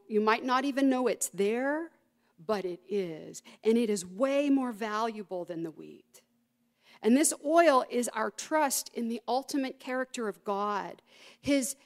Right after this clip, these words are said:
hesed, that's a Hebrew word in the Old Testament that means his loving kindness, his faithfulness,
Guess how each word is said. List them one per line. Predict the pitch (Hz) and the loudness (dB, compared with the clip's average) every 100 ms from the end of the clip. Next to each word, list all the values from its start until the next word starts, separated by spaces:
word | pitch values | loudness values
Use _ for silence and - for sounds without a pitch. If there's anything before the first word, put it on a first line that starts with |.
| _ | _
hesed, | - 262 - - 254 214 175 - | -4 0 0 0 2 2 -2 -4
that's | 202 - | -4 -4
a | |
Hebrew | 208 277 277 277 | -4 -2 4 4
word | 220 233 233 | 4 2 2
in | 208 | 2
the | 196 190 | 0 0
Old | 226 240 | -2 -4
Testament | - 233 - 220 202 180 | -6 -8 -8 -4 -4 -6
that | - | -8
means | 220 214 - | -6 -6 -8
his | 196 | -10
loving | 214 233 220 220 | -4 -4 -2 -6
kindness, | - - 208 214 190 190 - - - _ | -8 -4 0 0 0 -2 -4 -16 -20 _
his | 254 - | 0 0
faithfulness, | - 285 233 - - 190 180 165 - - - | 0 0 0 -4 -6 -4 -2 -6 -12 -14 -14